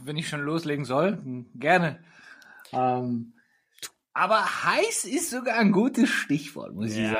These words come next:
Speaker 1: sagen.
Speaker 2: na klar, was wäre
Speaker 1: Ich
Speaker 2: dieser Podcast ohne gute Überleitungen, die wir dann
Speaker 1: Ja.
Speaker 2: zerstören, weil wir sagen, dass gute Überleitungen sind?
Speaker 1: Heiß ist gar kein schlecht, weil ich denke mir gerade, ne, eigentlich hat diese Story, also wenn man das so direkt anspricht, gar nichts mit heiß zu tun.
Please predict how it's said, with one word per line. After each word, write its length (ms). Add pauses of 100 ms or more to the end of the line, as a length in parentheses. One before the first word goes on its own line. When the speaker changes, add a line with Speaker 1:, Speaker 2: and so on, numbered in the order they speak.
Speaker 1:
sagen. 200
Speaker 2:
na 80
klar, 500
was 200
wäre 180
Speaker 1:
Ich 80
Speaker 2:
dieser 200
Podcast 480
ohne 300
gute 320
Überleitungen, 640
die 80
wir 80
dann 120
Speaker 1:
Ja. 60
Speaker 2:
zerstören, 460
weil 140
wir 80
sagen, 280
dass 200
gute 220
Überleitungen 580
sind? 180 (400)
Speaker 1:
Heiß 600
ist 140
gar 160
kein 220
schlecht, 320
weil 200
ich 80
denke 260
mir 140
gerade, 440
ne, 160 (400)
eigentlich 460
hat 240
diese 340
Story, 840 (300)
also 220
wenn 100
man 140
das 240
so 320
direkt 560
anspricht, 540
gar 180
nichts 220
mit 240
heiß 280
zu 120
tun. 480